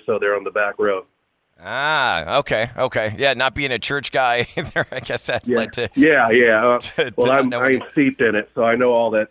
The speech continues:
Speaker 1: the trivia. But, uh, but yeah, somebody who, uh, goes back to their old ways or, you know, changes, uh, and then changes back.
Speaker 2: Interesting, interesting. I love, love learning it. And,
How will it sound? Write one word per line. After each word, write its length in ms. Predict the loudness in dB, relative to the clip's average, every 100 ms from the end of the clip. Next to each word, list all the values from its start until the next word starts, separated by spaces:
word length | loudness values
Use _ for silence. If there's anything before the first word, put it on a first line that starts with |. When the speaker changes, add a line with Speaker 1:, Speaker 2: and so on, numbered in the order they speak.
| -8
Speaker 1:
the 100 | -4
trivia. 480 | 2 2 4 4 2
But, 260 | -2 0
uh, 260 | 2 4 2 _ _ 0
but 100 | 4
yeah, 220 | 4 0
somebody 260 | 0 0
who, 180 | 2 2
uh, 120 | 2
goes 240 | 0 -2 0
back 240 | -2 0
to 60 | 0
their 120 | 0
old 200 | 0 0
ways 320 | 0 0 -2 -4
or, 200 | -6 -6 _ -20 _ _ _ _ -4
you 120 | -2
know, 160 | -2
changes, 540 | -2 0 0 0 -2 -4 -4
uh, 360 | 0 2 2 0 _ -8
and 160 | -4 0
then 160 | 0
changes 380 | 2 2 2 -2
back. 280 | 0 0 0 -6 _ _ _ _ _ _ _ _ _ _
Speaker 2:
Interesting, 640 | -10 -8 -6 -8 -8 -8 -6
interesting. 500 | -6 -6 -6 -6 -6
I 100 | -6
love, 320 | 0 0 -2 -10
love 260 | -4 -4 0
learning 360 | -2 0 0
it. 180 | 0 0
And, 300 | -2 -4